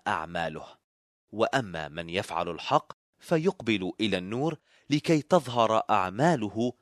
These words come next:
أنها بالله معمولة. وننتقل الآن إلى العدد، حسنًا، إلى العدد السادس والثلاثين: "الذي يؤمن بالابن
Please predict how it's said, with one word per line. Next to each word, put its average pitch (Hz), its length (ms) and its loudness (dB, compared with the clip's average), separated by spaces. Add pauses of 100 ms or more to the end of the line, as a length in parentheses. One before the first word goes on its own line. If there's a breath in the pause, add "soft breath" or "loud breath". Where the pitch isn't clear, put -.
(300)
أنها 110 640 0 (100)
بالله 135 680 2
معمولة. 82 720 -4 (1000)
وننتقل 123 720 0
الآن 110 640 -2 (460)
إلى 110 160 2
العدد، 95 640 0 (140)
حسنًا، 113 600 -2 (180)
إلى 160 140 6
العدد 139 580 4
السادس 131 580 0
والثلاثين: 107 640 0 (840)
"الذي 127 380 4
يؤمن 143 500 0
بالابن 135 560 2